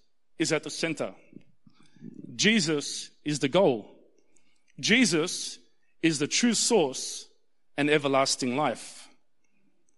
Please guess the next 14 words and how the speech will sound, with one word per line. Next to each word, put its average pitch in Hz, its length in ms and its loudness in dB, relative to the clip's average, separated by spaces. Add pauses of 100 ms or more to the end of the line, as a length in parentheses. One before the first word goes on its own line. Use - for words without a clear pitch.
(160)
And 135 100 2
if 139 140 0
he 220 100 4
is 202 180 2
not 185 120 0
the 156 80 -6
center 185 380 2
of 131 280 -2
our 208 180 2
life, 120 580 -6 (680)
and 147 140 2
if 151 200 0
we 196 120 6
put 175 320 2